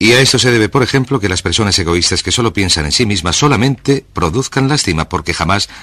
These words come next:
logran ninguna alegría o felicidad o satisfacción. Ahora bien, ni la Madre Teresa ni Albert Schweitzer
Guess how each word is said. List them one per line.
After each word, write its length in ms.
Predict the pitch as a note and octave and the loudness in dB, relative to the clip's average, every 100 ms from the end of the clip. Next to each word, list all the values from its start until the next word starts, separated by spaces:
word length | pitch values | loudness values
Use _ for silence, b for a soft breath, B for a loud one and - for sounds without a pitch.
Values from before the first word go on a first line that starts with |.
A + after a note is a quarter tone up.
| - | -4
logran 360 | G#2 B2 A2 | 0 2 0
ninguna 300 | E2 F#2 B2+ | 0 0 0
alegría 420 | F#2+ F#2 C3 A#2 | 0 0 0 0
o 60 | G2 | 0
felicidad 580 | - D2 D2 D2+ D#2+ C#2+ | -2 -4 -2 -2 -2 -2
o 60 | |
satisfacción. 680 | C#2+ D2 D2 D2+ - D2 A#1 B B B | -4 -6 -6 -6 -6 -8 -8 B B B
Ahora 140 | B2 C#3 | 0 4
bien, 160 | C3 | 4
ni 80 | G2 | 2
la 80 | F2+ | 2
Madre 240 | D3 D#3 | 0 0
Teresa 320 | D3 C3+ A#2 | 0 0 0
ni 140 | G2 F#2+ | 0 -2
Albert 240 | D#2+ D2+ | -2 -4
Schweitzer 460 | - G2 - F#2 | -2 -2 -2 -2